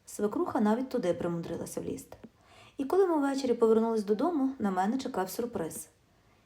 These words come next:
Я зайшла в квартиру першою, бо чоловік ще відганяв нашу машину в гараж. Свекруха скористалася його відсутністю, щоб поговорити зі мною, як жінка з жінкою, по душах. По поверненні додому я застала таку картину. На столі стоять гроші,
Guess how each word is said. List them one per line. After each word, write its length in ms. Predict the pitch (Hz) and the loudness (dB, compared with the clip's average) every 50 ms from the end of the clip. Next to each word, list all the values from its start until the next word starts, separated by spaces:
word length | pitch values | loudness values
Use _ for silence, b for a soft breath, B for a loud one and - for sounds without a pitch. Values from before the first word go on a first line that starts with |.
| b b b _ | b b b _
Я 120 | - 208 196 | -2 0 2
зайшла 260 | 202 214 214 - 214 | 2 0 2 2 2
в 80 | 208 214 | 2 2
квартиру 380 | 214 214 214 - 214 214 208 | 0 -2 2 4 4 4 4
першою, 460 | 208 240 247 294 277 - - 208 196 | 2 0 -2 -2 -2 0 2 2 2
бо 120 | 175 175 190 | 2 0 -2
чоловік 380 | - 220 208 202 202 262 269 | -2 -2 0 0 0 -2 -2
ще 220 | - - - 220 214 | -4 0 2 2 4
відганяв 540 | 214 202 190 190 190 208 233 254 254 - 196 | 4 2 0 -2 -2 -2 -4 -4 -4 -4 -4
нашу 260 | 202 214 208 - 220 | -4 -2 -2 -2 -2
машину 340 | 202 196 - - 202 214 220 | -2 -2 -2 -2 0 0 0
в 60 | 208 | 0
гараж. 420 | 226 233 190 120 - - - B B B B B B B B B B B B | 0 0 0 0 -4 -8 -12 B B B B B B B B B B B B
Свекруха 460 | - - 294 302 - 440 427 - 254 | -4 -2 0 6 8 8 8 8 4
скористалася 720 | 240 - - 226 220 220 220 - 233 220 208 208 214 - | 0 2 4 4 4 4 4 4 6 6 6 6 4 0
його 200 | 196 190 202 214 | 0 2 2 2
відсутністю, 720 | 196 185 - - - 175 170 175 190 202 202 - - 294 - - - - | 2 2 -2 -4 -4 -4 -4 -4 -6 -8 -6 -6 -6 -8 -8 -8 -14 -20
щоб 260 | - - 233 220 - | -4 -2 -2 0 2
поговорити 440 | 226 208 202 202 226 302 320 - 262 | 2 0 2 2 0 0 0 -2 2
зі 140 | 196 214 202 | 4 4 4
мною, 340 | 202 226 254 269 262 - | 4 2 0 0 2 2
як 180 | - 240 226 214 | 4 4 2 2
жінка 300 | 220 254 254 254 269 269 | 0 -2 -4 -2 -2 -2
з 40 | 254 | -2
жінкою, 480 | 202 170 156 151 143 - 165 165 170 | -2 -4 -6 -8 -8 -8 -8 -8 -8
по 120 | - - 277 | -8 -6 -4
душах. 440 | 269 320 - - - 117 120 - - - b b b b b b b b b b b b b b b b - | -2 -4 -2 -4 -4 -6 -6 -8 -12 -18 b b b b b b b b b b b b b b b b -4
По 80 | 220 220 | 0 2
поверненні 420 | 226 214 233 240 240 226 220 214 | 2 4 4 4 2 2 4 4
додому 320 | 214 220 214 277 330 302 | 4 4 4 2 0 0
я 60 | 226 196 | 0 0
застала 360 | 214 214 - 233 240 254 254 | 0 0 0 0 2 2 2
таку 280 | - 196 - 220 233 | 0 0 2 2 2
картину. 460 | 233 262 262 262 - 165 147 147 151 170 - - | 4 2 0 0 0 0 0 0 -2 -6 -8 -8
На 120 | 202 202 | -6 -8
столі 280 | 202 - 262 269 339 294 | -4 -2 0 0 0 0
стоять 280 | - - 214 202 180 170 | 2 2 2 2 2 0
гроші, 520 | 165 170 165 160 160 - - 226 226 | -2 -2 -2 -2 -2 -4 -6 -10 -12